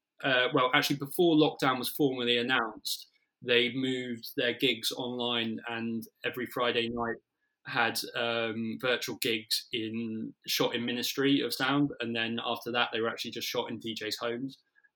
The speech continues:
uh, and they had, like, you know, five million viewers all at once, and it opened it up to, like, a much, much wider audience than have ever thought of attending a Defected night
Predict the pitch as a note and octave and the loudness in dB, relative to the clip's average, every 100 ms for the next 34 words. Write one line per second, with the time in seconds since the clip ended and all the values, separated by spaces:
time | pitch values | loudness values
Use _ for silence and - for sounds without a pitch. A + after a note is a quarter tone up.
0 | - A2 A2 A#2 A#2+ A#2 A#2 A2+ - _ | -4 -2 0 0 -2 -2 -2 -4 -8 _
1 | - - - C3+ A2 B2 A2+ - G#2 A2+ | -14 -14 -12 -8 -8 -4 -4 -4 -8 -10
2 | _ - B2+ A2 A#2 A2 A2 A2 A2+ A2 | _ 0 2 2 0 0 -2 0 0 0
3 | G#2 - A#2+ A#2 A#2+ A2+ A2+ - B2 B2 | -2 -4 -4 -4 -2 -2 -2 -6 -6 -4
4 | B2+ B2 B2+ - B2 - - A#2 A#2 - | -4 -2 -4 0 -2 -4 -4 -2 -2 -6
5 | _ _ _ _ - A#2 - - B2 A#2+ | _ _ _ _ 0 0 0 -8 -6 -2
6 | C3 C3+ - - B2+ A#2 C3 A#2 A2 A2+ | 2 2 2 -2 0 -2 0 2 2 0
7 | A2+ A#2 A2+ G#2+ - - - - A2+ A2+ | -2 0 -2 -2 -2 -2 -2 -6 -4 -4
8 | A2 A2 A2 A2+ A#2+ B2 B2+ A#2 G#2 B2+ | -2 -6 -6 -8 -8 -6 -4 -4 -4 -4
9 | A2 A2+ A2 - A2 A2 G#2+ A2 - A#2 | -2 -4 -8 -6 -8 -8 -10 -10 -6 -6
10 | - A#2 B2 C#3+ | -6 -8 -2 -2